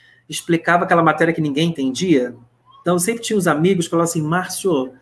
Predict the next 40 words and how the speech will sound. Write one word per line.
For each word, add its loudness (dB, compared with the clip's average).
não -2
entendi -2
nada." 4
Então, -2
eu 2
tinha -4
uma 0
amiga 0
que -10
eu -2
tô 0
lembrando 0
agora, 4
que -4
a-, 0
ela 0
me -2
ligava, 2
e 2
aí 2
a 2
gente -6
ficava -2
uma 0
hora, 2
e 0
eu 2
sempre -2
revisava 2
a 0
matéria 0
pra 0
ela. -4
Então, 2
eu -2
pensava 0
assim, -2
"Eu -2
acho -4
que 0